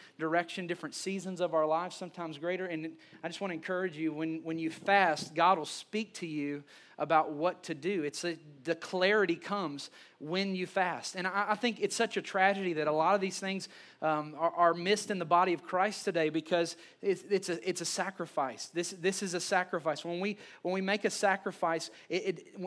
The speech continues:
it, it not just changes the way we look, it changes what we see. And you owe it to yourself to just give it a try. God will give you mighty direction. Here's the second thing. Uh, we, we fast because of devotion. Devotion.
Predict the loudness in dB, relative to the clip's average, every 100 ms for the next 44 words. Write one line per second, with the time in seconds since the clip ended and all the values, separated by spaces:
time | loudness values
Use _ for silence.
0 | -2 -2 2 2 4 4 4 -4 -4 -4
1 | -2 -2 0 2 2 0 -2 -4 -10 -6
2 | -4 -4 -6 -4 -6 -6 -10 -8 -6 -4
3 | -6 -10 _ _ -14 -8 0 4 4 2
4 | -2 -4 -2 0 0 -2 -20 -20 _ -10
5 | -8 -8 -4 -2 -2 -4 -6 -8 -10 -16
6 | -20 _ _ _ -20 _ _ _ _ _
7 | _ _ _ _ -20 -20 -8 -4 -4 -2
8 | -2 -2 -4 -4 -4 -4 -4 -4 -6 -10
9 | -14 -16 _ _ -6 -4 -2 -2 -2 -2
10 | -6 -4 -4 -6 -20 -6 2 2 2 -2
11 | -4 -2 -4 0 4 4 2 -4 -4 -2
12 | -2 -2 -2 0 0 0 -8 -12 -18 _
13 | -8 -4 -2 -2 -6